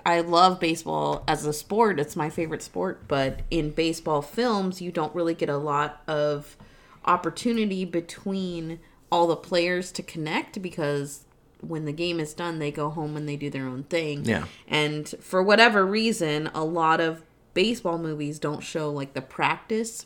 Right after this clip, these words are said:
Speaker 1: part of it, which is why I love A League of Their Own so much, because we do get a lot of the montage of them becoming a team and forming those relationships,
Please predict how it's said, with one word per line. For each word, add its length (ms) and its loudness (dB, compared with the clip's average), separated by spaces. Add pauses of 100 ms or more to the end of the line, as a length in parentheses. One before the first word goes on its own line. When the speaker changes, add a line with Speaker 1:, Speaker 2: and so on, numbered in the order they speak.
(100)
Speaker 1:
part 220 0
of 140 -2
it, 220 -2 (460)
which 180 2
is 80 -2
why 240 12
I 40 8
love 200 4
A 60 4
League 200 2
of 80 2
Their 200 -2
Own 180 0
so 160 -6
much, 240 -8
because 280 -6
we 160 -6
do 200 -4
get 140 0
a 40 0
lot 320 -2
of 300 -4 (400)
the 100 4
montage 720 2
of 240 -6
them 300 2
becoming 640 -2
a 60 -4
team 580 0
and 160 -4
forming 540 -4
those 480 -2
relationships, 920 -2